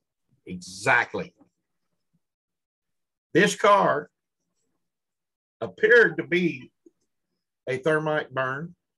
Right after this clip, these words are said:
If you've ever seen thermite, you recognize it from a normal flame. And the second thing is, it melted the frame and the engine block. Gasoline does not do that.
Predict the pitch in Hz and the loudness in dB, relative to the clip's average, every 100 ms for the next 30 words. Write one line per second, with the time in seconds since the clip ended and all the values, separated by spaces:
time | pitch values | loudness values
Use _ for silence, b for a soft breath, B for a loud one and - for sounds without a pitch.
0 | _ _ - 95 110 127 117 135 139 123 | _ _ -20 -14 -4 -2 -4 -8 -14 -12
1 | 127 127 139 151 113 113 120 117 113 120 | -10 -6 -6 -6 -10 -6 -4 -4 -6 -8
2 | 123 117 113 - 113 110 113 117 110 107 | -6 -8 -10 -14 -16 -14 -12 -12 -14 -16
3 | - _ _ _ _ 120 120 139 - _ | -20 _ _ _ _ -10 -8 -8 -14 _
4 | _ _ _ _ _ _ _ _ - 131 | _ _ _ _ _ _ _ _ -4 -2
5 | 120 - 233 196 165 143 143 151 165 - | -2 -2 -2 0 0 0 -2 -4 -8 -6
6 | - 165 185 214 185 175 165 214 208 208 | 0 2 2 0 -2 -8 -6 -4 -4 -4
7 | 214 214 214 170 104 - - _ _ _ | -4 -4 -4 -6 -6 -12 -16 _ _ _
8 | _ _ _ _ _ _ _ _ _ _ | _ _ _ _ _ _ _ _ _ _
9 | _ _ 139 165 175 196 208 208 160 120 | _ _ -2 0 0 0 0 0 -2 -2
10 | 147 175 180 208 170 - | -2 -2 -2 -4 -4 -10